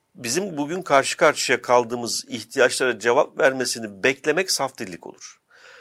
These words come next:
Ee, üstelik de bu kadar ağır bir yapısal problemlerle karşı karşıya olduğumuz, bu kadar ağır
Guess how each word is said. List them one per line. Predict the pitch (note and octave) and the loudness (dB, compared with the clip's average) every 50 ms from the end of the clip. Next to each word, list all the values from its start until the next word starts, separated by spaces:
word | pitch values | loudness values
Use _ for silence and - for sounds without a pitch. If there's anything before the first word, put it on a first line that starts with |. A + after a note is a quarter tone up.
| - - - _ _ - - | -20 -20 -20 _ _ 0 4
Ee, | B2+ B2+ C3 B2+ B2 B2 - | 6 6 6 6 6 4 0
üstelik | C#3+ - - - - D3+ F#3+ G3 - - | -2 -2 -2 0 0 0 0 0 0 2
de | C#3+ A2+ G#2+ A2+ | 2 2 4 2
bu | D3 | -2
kadar | - F3 D#3+ D3 C#3 C3 - | 0 4 4 6 4 4 4
ağır | C#3+ C3 B2+ D3+ F3 F3+ D3 | 6 6 6 6 6 4 2
bir | B2+ C#3 E3+ - - - - | 0 -2 -2 -2 -6 -8 -4
yapısal | B2 A#2+ A#2 - - - - C#3+ D#3 D3+ C#3+ | -2 -2 -2 -2 -2 2 4 4 4 4 2
problemlerle | C3+ C3 B2+ A#2+ A#2+ C3 C3+ C3 C3 C3 C3+ C3+ B2+ A#2 A2 G#2+ | 0 -2 0 2 2 2 2 2 2 2 2 2 2 2 0 0
karşı | - - A#2+ A2+ G#2+ - - | 0 0 0 0 0 -2 -4
karşıya | - A2+ G#2+ G2 - - G#2 F#2+ | -4 -4 -4 -4 -2 -2 -2 -2
olduğumuz, | - - G2+ G2 F2+ F#2 F2+ G2 B2+ C3+ C3 | 0 -2 -4 -4 -4 -8 -8 -8 -10 -12 -14
bu | B2 | -10
kadar | - B2+ A#2+ C3+ C#3 - - | -6 -2 0 0 0 0 0
ağır | - A2+ A#2 B2 C#3 D#3+ D#3+ - | 2 2 4 4 2 0 -2 -6